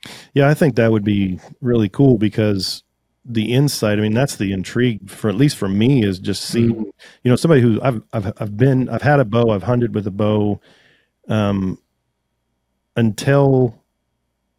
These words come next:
Speaker 1: we started this, uh, gun shop. Um, I had only shot one large animal with a rifle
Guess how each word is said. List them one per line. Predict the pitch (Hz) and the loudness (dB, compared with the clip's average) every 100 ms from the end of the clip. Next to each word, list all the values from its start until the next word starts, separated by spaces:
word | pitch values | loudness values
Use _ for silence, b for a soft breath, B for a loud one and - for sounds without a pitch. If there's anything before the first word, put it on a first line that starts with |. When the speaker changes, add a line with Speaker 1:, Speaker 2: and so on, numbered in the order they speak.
| _ | _
Speaker 1:
we | 107 110 123 | -6 -2 -2
started | - 117 113 98 | -2 -2 -2 -2
this, | 101 110 - - - _ _ - | -2 -4 -4 -14 -18 _ _ -10
uh, | 107 | -8
gun | 98 113 117 | -4 -2 -2
shop. | 110 104 101 104 _ _ | -2 -4 -4 -6 _ _
Um, | 104 101 101 101 - 147 _ _ - 120 - - | -10 -8 -8 -10 -14 -20 _ _ -20 -20 -18 -8
I | 117 | -2
had | 127 104 | 0 0
only | 101 101 | -2 -4
shot | 92 123 123 | -4 -4 -4
one | 92 110 113 107 | -2 0 0 0
large | 95 104 104 95 | 0 0 0 -2
animal | 104 113 98 95 | -4 -4 -4 -4
with | 98 | -4
a | 95 | -4
rifle | 95 107 - 92 95 | -4 -4 -6 -10 -12